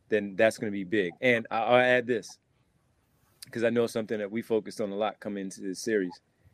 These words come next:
and that's, um, the Mazzulla Doc Rivers piece. It's two two right now, Keith, and part of it is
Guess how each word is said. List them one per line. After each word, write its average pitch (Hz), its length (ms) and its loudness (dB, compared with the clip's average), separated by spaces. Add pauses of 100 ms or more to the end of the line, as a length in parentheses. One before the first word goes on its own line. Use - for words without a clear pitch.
(520)
and 98 200 2
that's, - 360 2
um, 95 440 -2 (840)
the 104 60 -4
Mazzulla 110 680 6
Doc 101 240 4
Rivers 101 260 0
piece. - 460 -6
It's - 140 -12
two 165 160 6
two 160 220 4
right 110 200 8
now, 110 200 2
Keith, 120 260 -4
and 101 140 -8
part 135 200 6
of 135 140 8
it 135 80 0
is 143 360 0